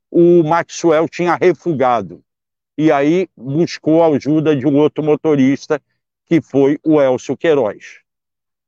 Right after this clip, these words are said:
Porém, o Maxwell, além de participar de todos os preparativos, após a prisão do Elcio Queiroz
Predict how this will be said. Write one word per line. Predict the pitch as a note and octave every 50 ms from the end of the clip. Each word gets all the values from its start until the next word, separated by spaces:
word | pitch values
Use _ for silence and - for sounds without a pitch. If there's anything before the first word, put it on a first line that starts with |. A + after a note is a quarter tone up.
| _
Porém, | - B3+ B3 A#3 G#3 E3+ D#3 D3 C#3+ D3 D3+ D#3+ F#3 G3 - _ _ _ _ _ _ _ _ _ _ _ _ _ _ _ _ _ _ _ _ _ _ _
o | - A2+ A2+
Maxwell, | G#2+ A2 A2 G#2+ - - - - - D#3 C#3 A#2+ A#2+ A#2+ C3 D3+ D3+ _ _ _ _ _ _ _ _
além | - G#3+ G#3+ G#3+ G3+ G3 G#3 A3+ C4 C#4 C4
de | G3+ G#3
participar | D3+ - F3+ D#3+ - _ - - - D3 C3+ _ C#3+ B2+ A#2
de | A#2+ A2+ E3 - _ _ _ -
todos | A#3+ B3+ B3+ B3 F#3+ C3 C3+ C3+
os | C3+ A#2+ A2+ -
preparativos, | _ - C#3 B2 - - C3+ B2+ A#2 G#2 - - - - D#3+ F3+ F3 B2+ - _ _ - - _ _ _ _ _ _ _ _ _ _
após | - G3+ - - _ _ - G#3 A#3 B3 A#3+ G#3+ D3+
a | G3+ F3+
prisão | - - E3+ D#3+ C#3 G#2+ A#2+ C#3 C#3 C3+
do | B2+ C3 C3 C3+
Elcio | C3+ C3+ C3 B2 - - C3 B2+
Queiroz | - - C3 A#2 A2 A2 A2 G#2+ G2+ F#2+ - -